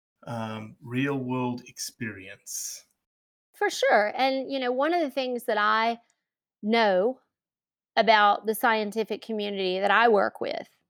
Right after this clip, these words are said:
Speaker 2: for conservation of crocs and alligators is that because industry is currently doing the right thing, and I'm not saying that we've always as industry been squeaky clean. I'm not saying that.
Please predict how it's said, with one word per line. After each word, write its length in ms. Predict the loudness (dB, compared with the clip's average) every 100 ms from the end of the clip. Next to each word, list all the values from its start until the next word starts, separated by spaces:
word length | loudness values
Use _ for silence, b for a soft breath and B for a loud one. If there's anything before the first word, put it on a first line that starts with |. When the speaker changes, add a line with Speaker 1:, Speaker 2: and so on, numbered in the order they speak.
| _ _ 2
Speaker 2:
for 360 | 6 8 8
conservation 680 | 4 0 0 -2 -4 -4 -8
of 100 | -6
crocs 340 | 0 0 0 -4
and 80 |
alligators 720 | -2 0 0 -2 -6 -8 -12 -18 _ _ _ _ _ _ _ _
is 380 | 8 10 10 8
that 360 | 4 6 4 0 _ _ _ _ _ -10
because 420 | -6 2 4 6
industry 840 | 6 6 4 0 -4 -4 -6 -10 _ _ _ _ _ _ -2
is 200 | 0 0
currently 1000 | -4 2 4 4 0 -6 -4 -4 -4 -10 _ _ _ _ _ _ _ _ _ _ _ -4
doing 360 | 6 8 8 8
the 100 | 6
right 240 | 6 4
thing, 240 | 2 0 2
and 80 | 2
I'm 100 | 4
not 220 | 4 2
saying 540 | 2 4 4 2 0 -2 0
that 140 | 2
we've 180 | 4 6
always 400 | 6 6 4 2
as 140 | 0
industry 500 | 0 0 -2 -4 -6
been 180 | -4 -6
squeaky 360 | -2 -2 -2 -6
clean. 340 | -4 -4 -4
I'm 100 | 2
not 220 | 2 2
saying 340 | 2 4 2 0
that. 240 | -2 -4